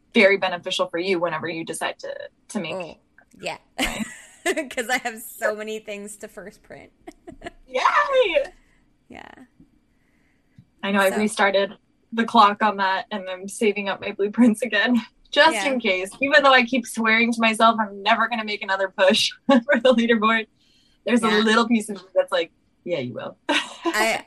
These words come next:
Speaker 2: I swore that I wasn't gonna do it either, but then at the same time, it's like, I mean,
Speaker 1: You have
Speaker 2: I,
Speaker 1: all these
Speaker 2: oh,
Speaker 1: first prints.
Speaker 2: I don't wanna
Speaker 1: <laughs>
Speaker 2: burn any bridges. Like, I'm saving them just in case there is a good time to do that. Like,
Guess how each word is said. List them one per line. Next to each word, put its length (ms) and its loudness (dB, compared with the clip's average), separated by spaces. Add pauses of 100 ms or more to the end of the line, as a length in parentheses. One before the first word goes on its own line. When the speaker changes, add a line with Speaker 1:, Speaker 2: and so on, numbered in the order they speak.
Speaker 2:
I 160 -2
swore 420 -8
that 140 -6
I 80 -4
wasn't 340 -12
gonna 220 -10
do 180 -12
it 160 -12
either, 640 -12
but 240 -14
then 440 -10 (300)
at 100 -18
the 80 -18
same 340 -12
time, 340 -12
it's 220 -14
like, 440 -12 (840)
I 60 -10
mean, 140 -8
Speaker 1:
You 60 -4
have 100 0
Speaker 2:
I, 40 6
Speaker 1:
all 60 4
these 160 2
Speaker 2:
oh, 40 0
Speaker 1:
first 260 4
prints. 360 -4
Speaker 2:
I 80 -4
don't 320 4
wanna 220 2
Speaker 1:
<laughs> 140 2
Speaker 2:
burn 260 -2
any 200 -8
bridges. 680 -12
Like, 380 -10
I'm 180 -8
saving 360 -12
them 200 -12
just 340 -10
in 120 -14
case 580 -14 (440)
there 220 -8
is 140 -12
a 100 -8
good 240 -14
time 280 -14
to 100 -20
do 160 -18
that. 260 -14
Like, 260 -8